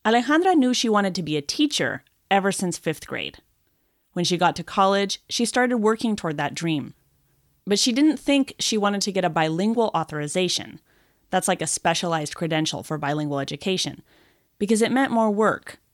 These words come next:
and she already had a lot on her plate. She was working as an aide for speech therapy in a school district. She had two young children, and it had already taken her five years to get through community college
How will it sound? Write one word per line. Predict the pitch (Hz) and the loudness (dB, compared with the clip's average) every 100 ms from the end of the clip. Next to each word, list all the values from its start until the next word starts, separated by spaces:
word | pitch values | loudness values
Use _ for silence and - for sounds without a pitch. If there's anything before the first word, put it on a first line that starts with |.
| _ _ - | _ _ -6
and | 196 | -2
she | 233 | 2
already | 226 277 311 | 4 4 2
had | 277 262 | 0 0
a | |
lot | 196 165 180 233 | 0 0 2 2
on | 190 | 0
her | 160 | -4
plate. | 160 - 220 185 - _ _ _ _ _ | -8 -4 -4 -4 -6 _ _ _ _ _
She | - 208 | -4 0
was | 185 | 0
working | 185 185 190 | 0 -2 0
as | 165 160 | -2 -2
an | 151 - | -4 -4
aide | 175 180 202 - | -2 2 0 0
for | 233 | -4
speech | - - 208 - | -4 -4 -4 -2
therapy | 165 147 147 151 | -2 -2 -2 -4
in | 156 | -4
a | 151 | -6
school | - - 220 | -6 0 0
district. | 180 - 120 107 - _ _ _ | 0 -6 -10 -10 -12 _ _ _
She | - 190 | -6 -2
had | 175 165 | -2 -2
two | - 240 240 | -4 -4 -2
young | 233 240 | 0 0
children, | 233 190 143 123 156 - _ _ _ _ _ 196 | 0 -2 -2 -6 -10 -12 _ _ _ _ _ 0
and | |
it | 214 208 | 2 2
had | 208 | 2
already | - 247 349 370 | 2 2 2 0
taken | 320 240 240 | -2 -2 -2
her | 233 208 | -2 -4
five | - 185 185 214 | -2 0 2 2
years | 214 202 202 | 2 0 -2
to | 180 | -4
get | 165 - | -8 -6
through | 165 | -8
community | - 165 160 151 | -6 -4 -4 -4
college | - - 214 202 90 - | -8 0 0 0 -2 -8